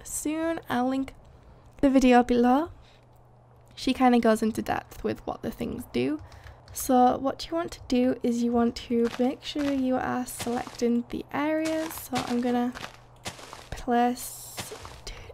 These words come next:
a block behind it like this 'cause we wanna get the max height. So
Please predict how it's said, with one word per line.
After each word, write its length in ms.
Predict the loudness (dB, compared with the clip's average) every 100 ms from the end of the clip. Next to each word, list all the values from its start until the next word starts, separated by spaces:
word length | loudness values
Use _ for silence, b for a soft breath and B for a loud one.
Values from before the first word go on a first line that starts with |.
| -6
a 80 | -2
block 480 | 0 0 -2 -8
behind 500 | -6 -4 -4 -4 -4
it 160 | -6 -4
like 220 | -6 -4
this 220 | -6 -6
'cause 240 | -8 -8 -2
we 60 |
wanna 200 | 0 2
get 240 | 0 -4 -4
the 80 | -4
max 340 | -4 -6 -10
height. 400 | -6 -4 -6 -10 -20 b b b b b b b -20 -20 -20 -18
So 440 | -10 -2 2 2